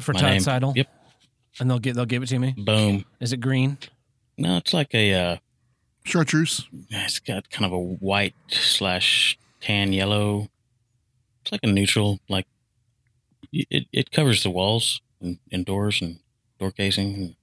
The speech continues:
Speaker 2: all that stuff.
Speaker 1: Apparently, there's a paint code for, uh, for my apartment complex, and I wish I had. Uh, so you, I can paint. I could have painted my walls,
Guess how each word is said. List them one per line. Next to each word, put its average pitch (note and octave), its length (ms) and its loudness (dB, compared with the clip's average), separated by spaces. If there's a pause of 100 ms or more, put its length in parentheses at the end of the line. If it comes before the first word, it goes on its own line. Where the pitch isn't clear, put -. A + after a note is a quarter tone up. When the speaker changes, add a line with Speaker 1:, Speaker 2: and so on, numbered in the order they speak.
Speaker 2:
all F2+ 120 -8
that F2 80 -6
stuff. - 180 -8 (400)
Speaker 1:
Apparently, F#3 400 2
there's E3+ 160 2
a B2 60 -2
paint D3+ 280 0
code C#3 280 0
for, D3 240 -4
uh, A#2 240 -2
for B2 100 -6
my B2 140 0
apartment C3 380 -4
complex, A#2 680 -4 (160)
and C3 120 -2
I C3+ 80 0
wish D#3+ 240 0
I D3 80 2
had. A#2+ 200 -2
Uh, B2 200 -4 (140)
so C#3 260 0
you, E3 360 -2
I E3+ 120 2
can E3 100 0
paint. F3 240 0
I D3 120 0
could F#3+ 200 0
have D3+ 120 -2
painted D3+ 260 2
my C#3 160 4
walls, B2+ 440 2